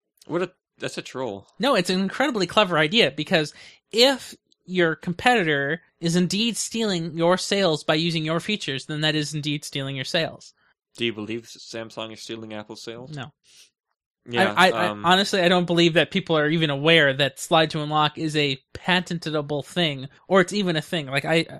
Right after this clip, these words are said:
Speaker 2: okay, well, you know, actually, no, I don't, I don't think so.
Speaker 1: Hmm.
Speaker 2: Mm-hmm.
Speaker 1: Yeah, no, that's, that's crazy.
Speaker 2: I don't think it's that crazy.
Speaker 1: So what can you tell me about Microsoft and what they've been up to these last seven days?
Speaker 2: Well, the last seven days,
Speaker 1: Well, it's, like,
Speaker 2: Microsoft
Speaker 1: eight
Speaker 2: hasn't
Speaker 1: and
Speaker 2: really
Speaker 1: on now.
Speaker 2: done too much because, you know, Build was last week, and this week is kind of a lull for them.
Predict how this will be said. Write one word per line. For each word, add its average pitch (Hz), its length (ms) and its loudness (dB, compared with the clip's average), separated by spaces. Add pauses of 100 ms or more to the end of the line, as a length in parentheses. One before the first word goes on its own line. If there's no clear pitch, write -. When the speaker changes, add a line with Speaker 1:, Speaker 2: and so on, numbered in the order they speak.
(360)
Speaker 2:
okay, 156 240 -2
well, 143 300 -2
you 170 120 0
know, 160 100 2
actually, 147 600 0 (440)
no, 147 140 -6 (640)
I 143 100 -8
don't, 139 300 -12
I 143 80 -10
don't 139 180 -10
think 139 160 -16
so. - 180 -20 (480)
Speaker 1:
Hmm. 104 80 -14 (300)
Speaker 2:
Mm-hmm. 135 200 -12 (840)
Speaker 1:
Yeah, 120 260 -2
no, 131 160 -2
that's, - 300 -6
that's 165 180 -12
crazy. 151 320 -10 (220)
Speaker 2:
I 247 160 -2
don't 170 100 0
think 139 140 -8
it's 120 80 -10
that 123 140 -4
crazy. - 280 -18 (220)
Speaker 1:
So - 140 -10
what 180 80 -4
can 254 80 -6
you 240 60 -8
tell 240 120 -6
me 233 80 -8
about 214 180 -6
Microsoft 170 600 -8
and 120 100 -14
what 117 100 -12
they've 117 100 -10
been 113 100 -12
up 110 160 -14
to 113 100 -14
these 110 200 -18
last 107 340 -12 (180)
seven 107 260 -10
days? 104 380 -8
Speaker 2:
Well, 185 400 4
the 160 260 -2
last 214 300 4
seven 196 280 2
days, 180 320 4
Speaker 1:
Well, 165 140 2
it's, 165 120 -2
like, 170 100 -4
Speaker 2:
Microsoft 156 260 2
Speaker 1:
eight - 120 -2
Speaker 2:
hasn't 196 240 2
Speaker 1:
and 180 40 -4
Speaker 2:
really 180 160 0
Speaker 1:
on 156 60 -2
now. 170 80 6
Speaker 2:
done 160 100 2
too - 180 -8
much 156 360 0
because, 147 260 -2
you 143 80 -2
know, 131 100 -4
Build 160 320 4
was 143 160 -2
last 143 360 6
week, 139 240 -2
and 156 80 -4
this 156 160 -4
week 156 140 -4
is - 80 -10
kind 139 140 -4
of 131 60 -6
a 131 60 -4
lull 131 300 -4
for - 160 -16
them. 123 340 -10